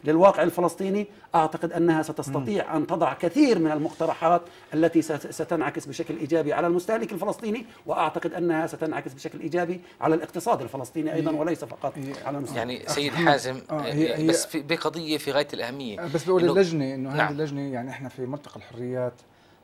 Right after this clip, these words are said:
Speaker 2: رفعنا توصية، آه، كما يتم في كل بلدان العالم. اللجنة هاي في معظم دول العالم اسمها المجلس الأعلى للتنمية الاقتصادية والاجتماعية،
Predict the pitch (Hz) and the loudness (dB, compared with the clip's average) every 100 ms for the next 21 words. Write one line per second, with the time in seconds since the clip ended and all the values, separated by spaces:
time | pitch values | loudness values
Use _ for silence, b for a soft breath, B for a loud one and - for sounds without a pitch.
0 | - 113 - 131 127 127 - 135 - 127 | -16 -8 -2 -2 -2 -6 -8 -12 -10 -8
1 | 123 123 123 135 - 143 117 117 113 113 | -4 -4 -4 -8 -14 -10 -6 -4 -4 -4
2 | 117 113 - - 131 123 113 123 120 - | -6 -8 -10 -10 -8 -6 -8 -10 -10 -6
3 | 113 110 - 127 113 107 110 98 92 95 | -6 -6 -8 -12 -10 -10 -10 -10 -12 -14
4 | 90 B B B B B - 123 139 143 | -18 B B B B B -12 -6 -4 -4
5 | 135 139 135 127 123 135 120 120 123 117 | -6 -6 -6 -8 -8 -8 -8 -6 -6 -4
6 | 113 123 123 - 139 110 113 113 117 - | -6 -8 -10 -12 -12 -10 -10 -10 -12 -14
7 | 131 117 127 120 - - 120 120 110 - | -14 -10 -10 -10 -14 -12 -8 -8 -10 -10
8 | 123 117 117 131 - - 120 123 117 - | -10 -8 -10 -12 -18 -14 -10 -8 -8 -12
9 | 98 90 | -16 -16